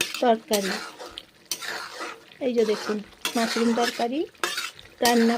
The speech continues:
করে নিলাম আজকে, হয়ে গেছে দেখুন। একটা অন্য পাত্রে এখন রেখে দিলাম মাশরুমের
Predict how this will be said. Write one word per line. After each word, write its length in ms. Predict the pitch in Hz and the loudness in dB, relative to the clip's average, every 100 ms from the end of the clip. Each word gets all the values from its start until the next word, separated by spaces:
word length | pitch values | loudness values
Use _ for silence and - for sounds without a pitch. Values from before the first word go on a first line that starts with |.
| - | 2
করে 180 | 233 240 | 2 4
নিলাম 240 | 247 247 247 247 | 2 2 0 0
আজকে, 300 | - - 349 - - - - - - - - - - - - - - - - - - _ _ _ - - _ _ _ _ _ _ _ _ _ _ _ - _ _ _ | -2 -2 -2 -4 -14 -4 -4 -2 -8 -8 -8 -8 -10 -14 -20 -20 -12 -12 -12 -20 -20 _ _ _ -20 -20 _ _ _ _ _ _ _ _ _ _ _ -20 _ _ _
হয়ে 260 | 233 233 226 | 0 2 4
গেছে 240 | 233 226 214 202 | 2 0 -2 -2
দেখুন। 280 | - - 208 - - _ _ _ - - _ - _ - - | -6 -6 -6 -6 -20 _ _ _ -20 -20 _ -20 _ -20 -16
একটা 280 | - - 254 277 381 - | -14 2 4 4 2 0
অন্য 180 | 233 247 240 | 2 4 2
পাত্রে 360 | 226 - 233 269 | -4 -2 2 2
এখন 220 | 226 277 359 440 _ _ _ _ _ _ _ 240 | 2 -2 -4 -6 _ _ _ _ _ _ _ -6
রেখে 280 | 226 - 220 | -4 0 0
দিলাম 320 | 180 170 196 196 _ _ _ _ _ _ _ _ | 0 -4 -8 -12 _ _ _ _ _ _ _ _
মাশরুমের 580 | 226 202 - 214 214 277 | -4 -4 -2 0 2 0